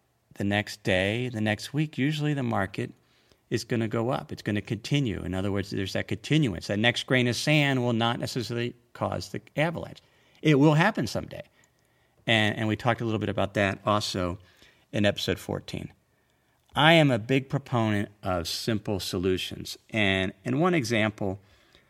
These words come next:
that, that I like is from a, a book, oh, and I don't remember the name of the book, but it was written by, the last name of the author is Gigerenzer, and I think it was on, on gut feelings, but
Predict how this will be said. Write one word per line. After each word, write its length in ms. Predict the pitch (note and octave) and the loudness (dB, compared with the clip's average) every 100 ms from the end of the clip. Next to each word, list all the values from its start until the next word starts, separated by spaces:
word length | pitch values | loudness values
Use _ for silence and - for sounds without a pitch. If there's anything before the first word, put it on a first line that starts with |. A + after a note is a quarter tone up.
| _ - | _ 2
that, 680 | G#2 G2 F2+ F2+ - - - | 4 6 4 2 -2 -10 -6
that 120 | G2 | 0
I 120 | F2+ | 0
like 520 | F2 F#2+ F#2 F2+ - - | 2 4 4 2 -4 -6
is 420 | F#2+ F2 E2+ E2 | -2 0 0 -4
from 640 | - - F#2 F2+ F2 F2+ G2+ _ _ _ _ _ _ _ - | -8 -6 -4 -4 -4 -6 -10 _ _ _ _ _ _ _ 0
a, 400 | F#2+ F2+ F2+ - | 2 2 0 -4
a 160 | - F2 | -4 -4
book, 680 | - G#2 G2+ G2 - - - _ - | -2 0 0 -2 -6 -20 -20 _ -16
oh, 60 | |
and 280 | F#2+ G2+ F#2 | -12 -10 -8
I 80 | E2 | -8
don't 180 | F#2+ F#2 | -8 -6
remember 260 | G2 F#2 | -6 -4
the 80 | F#2 | -4
name 220 | F2+ F#2 | -2 -2
of 60 | F2+ | -2
the 60 | F2+ | -4
book, 380 | - C#2+ - - _ - | -6 -8 -8 -16 _ -6
but 140 | F2+ | -4
it 40 | F2+ | -2
was 300 | F2 F2 - | -2 -4 -8
written 280 | A2+ A2+ A2+ | -6 -4 -2
by, 140 | G2 | -2
the 80 | F#2+ | 0
last 240 | G2 G#2 B2 | 2 0 0
name 160 | G#2 | 0
of 40 | G2 | 0
the 100 | G2+ | 0
author 460 | G2 F#2 - F2+ - | 2 0 0 -6 -4
is 400 | E2+ E2 F2 - _ _ | -2 -2 -4 -10 _ _
Gigerenzer, 1120 | A2+ G#2 A2 B2 G2 F2+ F2+ F2+ E2 D2+ D2+ - _ _ _ _ _ | 0 0 -2 -2 0 2 2 0 -2 -4 -6 -10 _ _ _ _ _
and 200 | - F#2+ | -6 -4
I 120 | - - | -4 -4
think 200 | F#3 F3+ | -4 -2
it 40 | |
was 100 | G#2 | -2
on, 260 | F#2 E2+ - | 0 -2 -4
on 140 | E2+ D#2+ | -6 -2
gut 260 | F#2+ F2+ | -2 -2
feelings, 520 | - - F2 G1+ - - | -4 -4 -4 -6 -12 -8
but 300 | G2+ E2+ - | -2 -2 -4